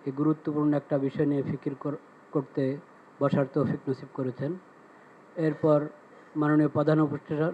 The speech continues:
সহ বাকি সকলের শুকরিয়া আদায় করছি। আমি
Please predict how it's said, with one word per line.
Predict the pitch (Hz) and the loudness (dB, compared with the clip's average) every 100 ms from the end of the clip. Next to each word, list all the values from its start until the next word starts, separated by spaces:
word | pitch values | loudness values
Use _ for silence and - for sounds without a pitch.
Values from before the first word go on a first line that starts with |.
| - | -4
সহ | 143 143 160 196 - - - - - - | -2 0 -2 -4 -18 -20 -20 -20 -20 -10
বাকি | 156 - | -6 -6
সকলের | 143 165 175 170 156 - - - - | -2 6 10 10 10 4 -14 -8 -4
শুকরিয়া | 143 156 151 | 4 8 8
আদায় | 143 | 8
করছি। | 139 139 151 190 - - - - - - - - - - - - - - - - - - - - - - - - | 4 0 2 0 0 -16 -20 -20 -20 -20 -20 -20 -20 -20 -20 -20 -20 -20 -20 -20 -20 -20 -20 -20 -20 -20 -20 -4
আমি | 147 147 143 143 | 4 6 8 6